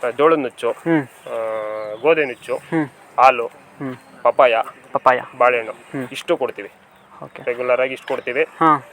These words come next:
Speaker 1: ಆ, ಜೊತೆಗೆ ಹುಳ್ಳಿಕಾಯಿ ಸಿಕ್ತಾಗ ಹುಳ್ಳಿಕಾಯಿ ಕೊಡ್ತೀವಿ.
Speaker 2: ಹ್ಮ್, ಹುಳ್ಳಿಕಾಯಿನ?
Speaker 1: ಹಾ, ಹುಳ್ಳಿಕಾಯಿ ಇಲ್ಲಿ ಇದೆ ನೋಡಿ, ಅದು.
Speaker 2: ಅದೆಲ್ಲ ಒಣಗಿಸ್ಕೊಡ್ತೀರಾ?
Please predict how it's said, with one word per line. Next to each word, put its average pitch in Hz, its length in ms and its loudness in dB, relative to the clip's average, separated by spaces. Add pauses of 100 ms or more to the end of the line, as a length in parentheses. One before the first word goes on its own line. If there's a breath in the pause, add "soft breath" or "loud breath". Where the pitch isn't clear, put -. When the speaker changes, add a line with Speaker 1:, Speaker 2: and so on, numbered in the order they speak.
(280)
Speaker 1:
ಆ, 127 100 0
ಜೊತೆಗೆ 180 400 6
ಹುಳ್ಳಿಕಾಯಿ 180 540 6
ಸಿಕ್ತಾಗ 156 360 4
ಹುಳ್ಳಿಕಾಯಿ 143 460 2
ಕೊಡ್ತೀವಿ. 117 380 -6
Speaker 2:
ಹ್ಮ್, 143 320 -2
ಹುಳ್ಳಿಕಾಯಿನ? 135 420 2
Speaker 1:
ಹಾ, 131 140 -4
ಹುಳ್ಳಿಕಾಯಿ 120 540 -4
ಇಲ್ಲಿ 113 320 -8
ಇದೆ 117 180 -2
ನೋಡಿ, 113 220 -4
ಅದು. 110 400 -10
Speaker 2:
ಅದೆಲ್ಲ 160 200 10
ಒಣಗಿಸ್ಕೊಡ್ತೀರಾ? 156 680 6